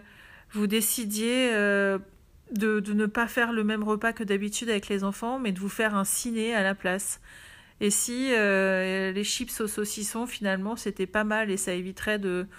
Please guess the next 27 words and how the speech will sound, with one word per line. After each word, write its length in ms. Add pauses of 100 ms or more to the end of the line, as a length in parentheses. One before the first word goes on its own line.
(440)
de 120
vous 160
prendre 280
la 100
tête 360
à 80
passer 240
du 160
temps 120
à 80
cuisiner. 540 (500)
C'est, 160
c'est, 200
c'est 220
tout 180
ça. 160
Alors 260
ça, 140
c'est 160
des 100
choses 240
assez 240
quotidiennes, 560
assez 220
faciles, 480
assez 220
accessibles. 840